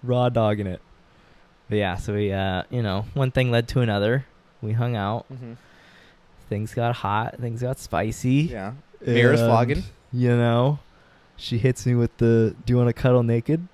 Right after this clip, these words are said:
Speaker 2: Wow, really?
Speaker 1: And I said, "Well, God damn it."
Speaker 2: <laughs>
Speaker 1: Fucking smother me in butter and call me a roll, 'cause I will do that,
Speaker 2: <laughs>
Speaker 1: you know?
Speaker 2: I'm not one to say no to things,
Speaker 1: <laughs>
Speaker 2: you know?
Speaker 1: Yeah, I'm trying to experience things. I'm in my twenties, you
Speaker 2: Yeah.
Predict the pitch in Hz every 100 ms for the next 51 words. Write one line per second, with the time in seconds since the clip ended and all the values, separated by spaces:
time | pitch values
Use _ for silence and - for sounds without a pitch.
0 | _ - - - 151 175 220 147 143 127
1 | 123 117 123 117 117 117 120 135 139 131
2 | 147 151 156 - - - 932 740 605 -
3 | - _ _ _ - - - 143 139 135
4 | 131 - - 147 147 143 143 143 131 135
5 | 143 143 139 143 139 143 131 113 101 104
6 | - 110 117 120 117 113 120 117 113 104
7 | 98 92 - 98 - 117 113 120 156 175
8 | - - 185 180 175 175 160 - 160 151
9 | 143 - 226 190 - 311 320 208 196 170
10 | 190 285 - - - - - - 214 175
11 | 208 - 196 - 131 110 - 98 104 -
12 | 147 160 120 117 107 107 - - 147 139